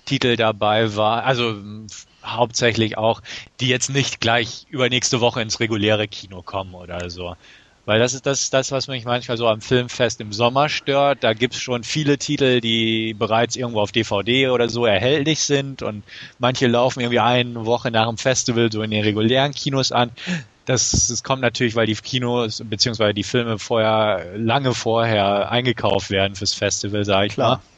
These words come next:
Speaker 1: Aber in dem Fall ging's eigentlich. Also jetzt hier auf, auf die Nights bezogen.
Speaker 2: Ja, absolut. Ähm, w-, aber interessant, dass du das erwähnst, weil nämlich auch, äh, für den Sommer zum Beispiel ein Film eventuell im Gespräch ist, ähm, und zwar eben gerade im, im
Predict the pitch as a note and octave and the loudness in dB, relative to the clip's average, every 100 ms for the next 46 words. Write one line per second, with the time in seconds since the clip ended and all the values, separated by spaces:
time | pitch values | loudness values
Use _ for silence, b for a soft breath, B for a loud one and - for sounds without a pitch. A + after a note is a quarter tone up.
0 | _ _ _ _ - A2+ A2+ A#2 C3 C#3 | _ _ _ _ -2 2 4 2 2 0
1 | C#3 D3+ C#3 C3+ D3+ D#3 - - G2 G2 | 2 2 2 2 0 0 -6 -2 2 2
2 | G2 G2 F#2+ G2 - A2 A2 A2+ A#2 A#2+ | 0 -4 -4 -6 -4 -4 -2 0 0 0
3 | - A2+ G#2+ G2+ G#2 G2+ A2 A#2+ G#2+ A2 | -2 2 4 4 2 -2 -10 -4 -2 0
4 | A2+ A2 G#2+ A2+ - - F#2+ - F2+ E2+ | -2 2 2 2 -2 -6 -6 -4 -4 -8
5 | E2+ C3 B2 G#2 E2+ A2+ - C3 A#2 G#2 | -8 0 2 2 0 -2 -2 -2 -2 -4
6 | B - C3+ C#3 C#3 B2+ G2 A2 A2 C3+ | B -2 0 0 -2 -6 -4 -2 0 2
7 | C#3 B2+ B2+ C3+ D3+ C#3+ D3 D#3+ D3 D#3 | 2 2 0 2 2 4 2 2 0 0
8 | D#3 D3 C#3 D#3+ E3+ - C#3 C#3 D3 C#3 | 2 2 2 0 -4 0 2 2 -2 -2
9 | B2 C3 - - C3+ B2 - C#3 B2+ A#2+ | 0 0 -2 -6 0 2 0 -2 -2 2
10 | A#2 E3+ F3+ E3+ F3 D3+ C#3 - - C3+ | 2 4 0 0 -4 -2 -2 -2 -6 -2
11 | - B2+ D#3+ - - - D#3+ D#3 C3 A#2+ | 2 2 2 -4 -4 0 0 2 2 4
12 | C3+ E3+ E3 D#3 C#3+ - - B2+ D3+ F3 | 2 4 2 2 -2 -6 -2 0 2 0
13 | F3 - C3 B2+ C3 C3+ A2 B2 - B2+ | -2 -2 2 2 2 -2 -2 -4 0 4
14 | C3 C3 A#2+ C3 C3 B2+ A#2 C3+ C#3+ C#3 | 4 4 2 0 0 4 6 6 4 2
15 | C3 C3+ B2+ C#3+ | -4 -6 -6 -8